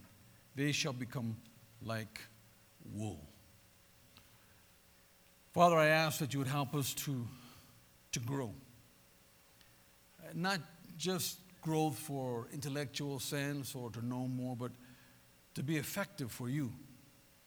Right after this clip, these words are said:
Life is so short, it could be taken away in a moment. So God, let, let us redeem the time, the time that you've given us for, so no man knows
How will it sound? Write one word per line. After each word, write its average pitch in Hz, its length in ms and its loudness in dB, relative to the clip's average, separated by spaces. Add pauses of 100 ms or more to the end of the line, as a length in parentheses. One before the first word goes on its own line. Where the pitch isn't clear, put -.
(880)
Life 139 380 2
is 127 400 -2
so 151 280 -4
short, 147 400 -2 (1400)
it 127 100 -8
could 127 120 -4
be 131 80 -4
taken 147 340 -4
away 143 280 0
in 123 60 -2
a 110 40 -4
moment. 110 480 -4 (1400)
So 139 100 -4
God, 143 280 2
let, 160 200 4
let 175 180 6
us 190 220 2
redeem 165 360 2
the 143 60 0
time, 117 460 -4
the 110 80 -8
time 147 240 -4
that 123 160 -6
you've 120 160 -8
given 127 260 -4
us 104 160 -6
for, 107 200 -10 (1400)
so - 100 -4
no 156 260 4
man 165 300 2
knows 147 400 2